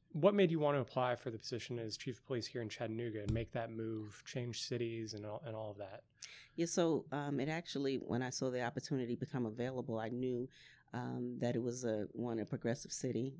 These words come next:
Speaker 2: I looked into it, the background of the department, and I saw that it,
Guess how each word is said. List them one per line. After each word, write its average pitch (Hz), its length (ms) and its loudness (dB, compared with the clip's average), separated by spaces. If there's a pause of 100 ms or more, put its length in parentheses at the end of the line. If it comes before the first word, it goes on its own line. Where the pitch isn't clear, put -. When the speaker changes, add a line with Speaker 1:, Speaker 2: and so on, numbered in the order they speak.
Speaker 2:
I 117 40 -2
looked 123 280 -4
into 123 380 0
it, 120 100 0
the - 80 -2
background 113 480 -2
of 107 160 -2
the 120 80 -6
department, 110 680 0 (520)
and 113 320 0
I 110 140 2
saw 143 400 2
that 117 280 2
it, - 160 -2